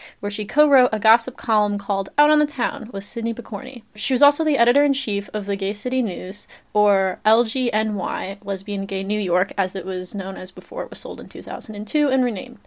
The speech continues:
She also co-wrote with Sydney a cute little book called So You Wanna Be a Lesbian in nineteen ninety-six. And that's about as much as I Googled her, because to go further feels like stalking, and I'm here about lesbian hookup lines.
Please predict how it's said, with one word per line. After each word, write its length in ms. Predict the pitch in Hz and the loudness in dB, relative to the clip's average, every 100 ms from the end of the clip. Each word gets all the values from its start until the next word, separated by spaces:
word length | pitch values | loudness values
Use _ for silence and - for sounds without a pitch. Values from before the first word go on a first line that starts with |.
| - | -12
She 160 | - 277 | 2 4
also 240 | 262 262 | 6 2
co-wrote 460 | - 254 240 233 226 | 2 4 8 8 6
with 120 | 233 | 4
Sydney 460 | - 240 226 220 | 2 2 2 0
a 100 | 220 | -2
cute 260 | 208 - 233 | -4 -2 2
little 180 | 226 220 | 2 2
book 260 | 208 208 | 0 -2
called 400 | - - 196 196 | -4 -2 0 -2
So 220 | - - 202 | -6 -4 -2
You 120 | 208 | 0
Wanna 160 | 220 | 0
Be 120 | 233 277 | 2 4
a 60 | |
Lesbian 560 | 320 339 208 - 220 202 - | 6 6 2 -6 -8 -10 -8
in 100 | 202 | -6
nineteen 300 | 185 - 196 | -4 -6 -6
ninety-six. 600 | 190 190 - - - - _ - | -6 -6 -6 -8 -12 -20 _ -6
And 500 | - 190 185 185 - | 0 0 0 -4 0
that's 180 | 247 269 | 2 4
about 160 | 320 311 | 6 4
as 100 | 277 | 4
much 140 | 269 | 2
as 100 | 262 | 2
I 140 | 247 240 | 2 2
Googled 380 | 240 226 214 | -2 -2 -2
her, 260 | 208 202 202 | 0 0 0
because 420 | 202 208 214 202 | -2 -4 -2 -2
to 100 | 202 | -2
go 120 | 226 233 | -2 -2
further 380 | - 226 233 | -2 -2 -2
feels 260 | 226 214 208 | -2 -2 -2
like 120 | 196 | -4
stalking, 520 | - 277 269 285 269 269 - - | 2 4 6 4 2 -2 -16 -10
and 240 | - 220 214 | -2 -2 0
I'm 160 | 220 | 0
here 160 | 220 233 | 0 0
about 300 | 226 214 208 | 4 4 4
lesbian 420 | 208 196 202 190 | 2 2 0 -2
hookup 340 | 196 202 190 - | -4 -4 -4 -6
lines. 460 | - - 233 - | -12 -12 -16 -18